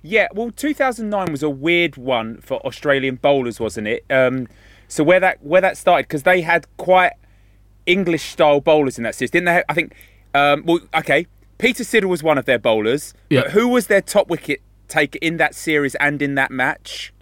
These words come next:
Speaker 2: Oh, well, was it Hilfenhaus?
Speaker 1: It was Ben Hilfenhaus.
Speaker 2: Right. He was a,
Speaker 1: Twenty-two
Speaker 2: he was a
Speaker 1: wickets in the
Speaker 2: classic
Speaker 1: series.
Speaker 2: English team. Then Mitchell Johnson, I seem to remember, sprayed it around somewhat as Cook and Strauss went at an
Speaker 1: Yes.
Speaker 2: uncharacteristic rate, uncharacteristic rate on that, uh,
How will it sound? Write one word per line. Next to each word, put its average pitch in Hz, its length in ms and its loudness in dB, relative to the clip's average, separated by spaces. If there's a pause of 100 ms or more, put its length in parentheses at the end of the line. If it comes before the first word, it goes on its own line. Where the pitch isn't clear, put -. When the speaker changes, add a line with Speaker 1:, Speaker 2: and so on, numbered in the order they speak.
(260)
Speaker 2:
Oh, 147 220 2
well, 147 260 4
was 185 160 2
it 247 80 -2
Hilfenhaus? 202 840 0
Speaker 1:
It 147 120 -2
was 143 140 -4
Ben 160 260 0
Hilfenhaus. 139 580 -2
Speaker 2:
Right. 127 240 -2 (480)
He - 60 -6
was 135 80 2
a, - 20 6
Speaker 1:
Twenty-two 151 260 6
Speaker 2:
he 196 180 6
was 156 160 4
a - 20 -2
Speaker 1:
wickets 160 100 -8
in - 40 -2
the 180 60 2
Speaker 2:
classic - 140 -2
Speaker 1:
series. 147 440 -4 (120)
Speaker 2:
English 139 300 0
team. 151 120 -2
Then 156 180 2
Mitchell 175 260 2
Johnson, 139 380 0
I 104 40 -4
seem 143 160 -4
to 131 80 -2
remember, 117 280 0 (400)
sprayed 156 480 0
it 120 100 0
around 127 340 0
somewhat 107 340 -4
as 107 100 -8
Cook - 260 -6
and 110 100 -4
Strauss 117 380 -2
went 107 160 -6
at 107 120 -8
an 110 80 -8
Speaker 1:
Yes. 120 140 -4
Speaker 2:
uncharacteristic 113 880 -4
rate, 117 260 -2 (420)
uncharacteristic 120 680 -4
rate 113 180 -2
on 110 120 -4
that, - 260 -6
uh, 107 280 -2